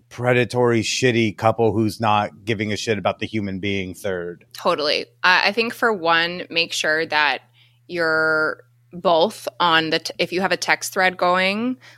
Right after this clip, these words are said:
Speaker 2: like, that you're both on that, you
Speaker 1: Mm-hmm.
Speaker 2: know, um, and having equal dialogue with the person to get to know them, that you genuinely are interested in getting to know them because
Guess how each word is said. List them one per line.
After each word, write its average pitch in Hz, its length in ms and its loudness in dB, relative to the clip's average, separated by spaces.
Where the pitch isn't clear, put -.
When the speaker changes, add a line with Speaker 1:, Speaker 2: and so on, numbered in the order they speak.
Speaker 2:
like, 165 240 2
that 160 120 2
you're 165 300 -2
both - 480 0
on 147 220 4
that, 220 360 4
you 180 140 -2
Speaker 1:
Mm-hmm. - 20 0
Speaker 2:
know, 175 360 0
um, 160 560 0
and 160 280 -2
having 160 420 -2
equal 165 320 -2
dialogue 156 560 2
with 165 100 -6
the 165 80 -6
person 165 420 -4
to 175 80 -8
get 165 140 -4
to 165 80 -8
know 151 260 -2
them, 175 260 -2
that 196 140 -2
you 190 100 -2
genuinely 196 480 0
are 156 180 -2
interested 190 320 -4
in 190 60 -4
getting 170 240 2
to 180 100 -6
know 151 260 0
them 175 380 2
because 170 520 0